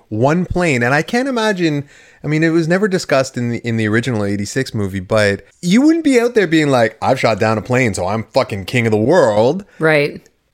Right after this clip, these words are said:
Speaker 1: But in the modern Navy, that makes him a fucking superstar.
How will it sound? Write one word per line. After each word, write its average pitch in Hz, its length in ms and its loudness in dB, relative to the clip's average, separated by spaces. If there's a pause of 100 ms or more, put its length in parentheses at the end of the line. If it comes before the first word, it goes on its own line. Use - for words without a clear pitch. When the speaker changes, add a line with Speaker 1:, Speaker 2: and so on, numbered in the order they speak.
(100)
Speaker 1:
But 147 440 -2
in 151 340 0
the 131 80 -2
modern 139 380 2
Navy, 131 580 -2
that 120 240 0
makes 123 220 0
him 123 420 0
a 120 80 -4
fucking 127 280 -2
superstar. 101 680 0